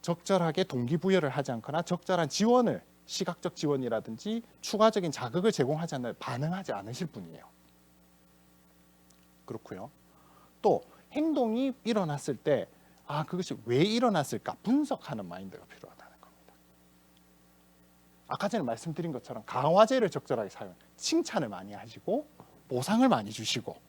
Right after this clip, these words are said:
아까 전에 본 영상을 보면 "어, 잘했어요." 뭐 이렇게 했잖아요. 사회적 칭찬, 인정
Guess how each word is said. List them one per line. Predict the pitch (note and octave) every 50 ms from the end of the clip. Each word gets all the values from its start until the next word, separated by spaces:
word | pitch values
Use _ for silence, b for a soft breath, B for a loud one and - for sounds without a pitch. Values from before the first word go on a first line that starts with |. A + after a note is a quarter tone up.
| _ _ B B B B B B B B
아까 | - C#3+ - G3
전에 | F3+ G3+ F3
본 | D3 E3+ C#3+
영상을 | A#2+ E3 D#3 - G#3 F3+
보면 | F3+ E3+ D#3+ G#3 C4
"어, | C#4
잘했어요." | - - D3+ F3 G#3 - - A3 G3+ G3+ G3+ F#3+
뭐 | F3+ E3
이렇게 | D3+ C#3 - -
했잖아요. | - - G#2+ G2
사회적 | - - - - E3+ F3+ F#3 - F3+ -
칭찬, | - - G#3 E3+ - - - - - - - - _ -
인정 | F#3 G3 F#3 F3+ E3+ E3 C#3 - -